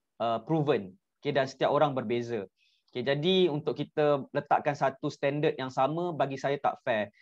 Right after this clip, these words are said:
Sebab ada teknik kita guna trend following, ada teknik kita guna candlestick pattern, ada kita guna indicators. Okey, jadi setiap cara tu tak sama.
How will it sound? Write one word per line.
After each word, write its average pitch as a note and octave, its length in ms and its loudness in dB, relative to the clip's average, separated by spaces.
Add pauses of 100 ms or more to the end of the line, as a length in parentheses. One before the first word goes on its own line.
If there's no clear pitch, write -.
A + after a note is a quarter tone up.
(140)
Sebab - 320 2
ada D3 240 4
teknik D#3+ 320 -2
kita C#3+ 160 -4
guna B2+ 480 -4 (420)
trend C3 300 2
following, D#3+ 560 4
ada C#3 240 0
teknik C3 260 -4
kita B2+ 140 -4
guna A#2 240 -4
candlestick B2+ 480 -4
pattern, D3+ 420 2 (320)
ada C3 300 2
kita B2 240 -4
guna B2 240 -4
indicators. C3+ 880 0 (240)
Okey, D3+ 100 -2
jadi D3+ 160 2
setiap - 480 0
cara D#3 240 6
tu F#3 320 2 (160)
tak C#3+ 80 2
sama. C3+ 400 -2